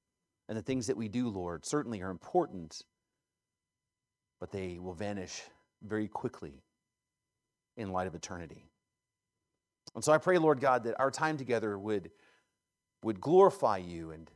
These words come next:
lift your name high, but at the same time it would edify us and strengthen us, Lord,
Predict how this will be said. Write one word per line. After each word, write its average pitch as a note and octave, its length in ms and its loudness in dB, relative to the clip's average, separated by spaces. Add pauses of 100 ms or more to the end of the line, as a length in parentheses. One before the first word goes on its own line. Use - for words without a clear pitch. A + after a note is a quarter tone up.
(880)
lift A#2+ 260 -6
your A2 160 -2
name G2 180 -6
high, F#2 420 -2 (120)
but F#2 80 -16
at F2 40 -20
the F#2 60 -10
same G#2+ 260 -6
time F#2 240 -10
it F2+ 80 -12
would F#2 160 -12
edify A2+ 440 -2
us E2 220 -8
and F2 100 -10
strengthen A#2+ 500 -4
us, - 220 -10
Lord, D2 240 -14